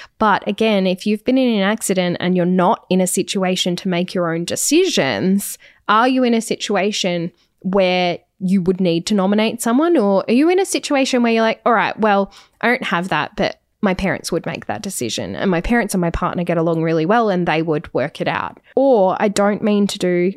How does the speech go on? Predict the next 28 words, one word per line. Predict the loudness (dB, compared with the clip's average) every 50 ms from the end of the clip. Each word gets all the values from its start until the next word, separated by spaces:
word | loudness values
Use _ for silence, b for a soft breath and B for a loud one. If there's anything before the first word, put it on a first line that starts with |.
| -6 -4
the | -2 0
morbid | 2 2 2 2 0 -2 -4
thing | -2 -4 -2 -2 -2
again, | -2 -2 -2 -2 0 -2 -2 -4 -4
but | -6 -6 -8 -8 -6
it's | -6 -8 -6 -4 -2
my | -2 0
job | 0 0 0 -2 -2
as | -4 -4
a | -6
financial | -6 -6 -4 -4 -4 -4 -4 -4 -4 -4
advisor | -4 -4 -4 -6 -4 -4 -2 -2 -2 -2
to | -4 -4
jump | -4 -4 -4 -4 -6
to | -6 -4
the | -2 -2
worst | 0 0 -2 -2 -4
case | -4 -4 -4 -2 -2 -2
scenarios." | -2 0 0 2 2 2 2 2 2 2 0 -2 -4 -6 B B B B B B B B B B B B B B B B _ _ _ 2
you're | 2 4 4
in | 4 2
a | 2
same-sex | 0 0 0 0 0 0 -2 -4 -4 -4 -4
relationship. | -2 0 2 2 0 0 0 -2 -2 0 0 -2 -2 -2 -2
Your | -2 -2
parents | 0 0 -2 -2 -2 -4 -4 -4
don't | -2 -2 -2 0 -2
agree. | -4 -2 -2 -2 0 0 -2